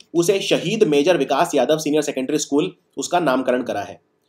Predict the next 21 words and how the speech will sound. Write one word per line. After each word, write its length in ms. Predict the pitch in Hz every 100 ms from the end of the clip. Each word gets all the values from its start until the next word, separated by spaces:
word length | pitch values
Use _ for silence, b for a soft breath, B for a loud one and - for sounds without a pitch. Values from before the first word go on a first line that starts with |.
| _ _ -
ये 100 | 196
कहाँ 300 | 202 147 175
पे 120 | 202
है, 100 | 127
कौन 220 | 120 180 208
से 100 | 190
डिस्ट्रिक्ट 360 | 156 190 -
में 80 | 139
है 120 | 123
ये 160 | 101 87 _ -
शहीद 280 | 147 180 156
मेजर 240 | 143 147
विकास 320 | 139 143 143
यादव 340 | 135 127 139 - -
सीनियर 220 | 156 147
सेकेंडरी 340 | 139 120 117 123
स्कूल? 340 | - 101 82 _ _ _ _ _
ये 160 | 127 185
है 380 | 165 135 160 -
कोसली 420 | 170 175 185 151
में, 160 | 92